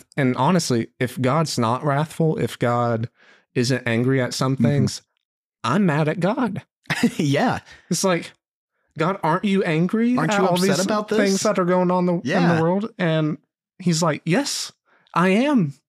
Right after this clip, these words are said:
Speaker 2: Yeah.
Speaker 1: And one day he will judge.
Speaker 2: Right.
Speaker 1: And, and that should give us hope.
Speaker 2: Yeah.
Speaker 1: That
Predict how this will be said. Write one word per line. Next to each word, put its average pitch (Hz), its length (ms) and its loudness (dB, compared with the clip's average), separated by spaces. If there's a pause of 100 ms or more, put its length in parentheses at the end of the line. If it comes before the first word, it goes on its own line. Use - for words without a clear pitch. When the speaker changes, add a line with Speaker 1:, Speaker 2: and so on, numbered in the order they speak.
(140)
Speaker 2:
Yeah. 101 200 -2 (120)
Speaker 1:
And 131 160 2
one 180 240 2
day 131 480 2 (100)
he 143 180 0
will 127 120 2
judge. - 460 -8 (580)
Speaker 2:
Right. 80 280 -4
Speaker 1:
And, 117 280 0 (160)
and 113 180 2
that 117 280 -2
should 110 260 -2 (200)
give 107 200 0
us 120 260 0
hope. - 320 -6 (300)
Speaker 2:
Yeah. 95 200 -2 (140)
Speaker 1:
That - 320 -4